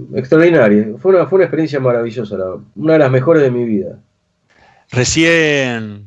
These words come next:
Speaker 2: recién cuando comentaba la experiencia esta del Borda, decías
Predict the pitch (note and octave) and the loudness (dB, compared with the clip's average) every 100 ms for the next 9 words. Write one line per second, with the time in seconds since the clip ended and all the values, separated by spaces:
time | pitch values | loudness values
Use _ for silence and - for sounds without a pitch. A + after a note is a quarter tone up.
0 | - G#2+ G#2 C#3 C3+ C3+ A2+ G#2+ G#2 G2+ | -16 -12 -8 -6 -4 -4 -4 -4 -4 -6
1 | F#2+ F#2 F2+ F#2 A2 _ _ _ _ A#2 | -8 -10 -12 -18 -20 _ _ _ _ -4
2 | G#2 A2 C#3 C#3+ C3+ A2+ A#2+ C3 C#3+ C#3 | -4 -2 0 0 -2 -6 -8 -8 -8 -8
3 | B2+ A#2 A#2+ C#3 D3+ C3 A2+ B2 B2 A#2+ | -6 -4 -4 -4 -4 -4 -6 -8 -6 -4
4 | A2 A2 G2+ | -6 -8 -12